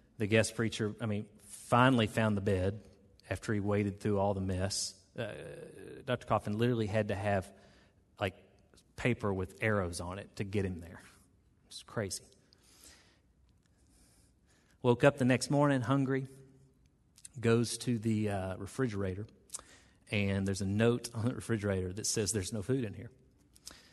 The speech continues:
Opens the refrigerator, there's another note, and it says, "Told you." <laughs> But go on down to the church, and there'll be some food there. So he,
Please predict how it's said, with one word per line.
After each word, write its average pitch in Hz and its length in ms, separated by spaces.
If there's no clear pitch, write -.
Opens 117 280
the 113 60
refrigerator, 113 460
there's 107 160
another 120 200
note, 101 320
and 110 80
it 98 80
says, 104 220
"Told 127 280
you." 110 160
<laughs> - 80
But 110 240
go 139 160
on 143 160
down 127 220
to 113 40
the 101 100
church, - 800
and 107 580
there'll 117 120
be 110 120
some 110 180
food 98 280
there. 95 180
So 101 240
he, 98 120